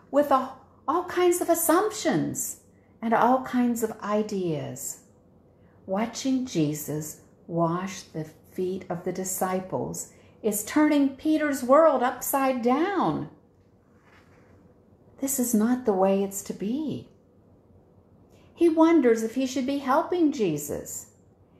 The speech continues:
He wonders, "Is he going to wash my feet too?" Could he let Jesus wash his feet? He'd lived with Jesus for three years.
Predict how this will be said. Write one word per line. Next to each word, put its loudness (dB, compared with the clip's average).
He 2
wonders, 2
"Is -8
he -8
going -10
to 0
wash -2
my -2
feet -4
too?" 0
Could 0
he 2
let -2
Jesus -2
wash -6
his -8
feet? -14
He'd -2
lived 4
with -2
Jesus -4
for -6
three -4
years. 0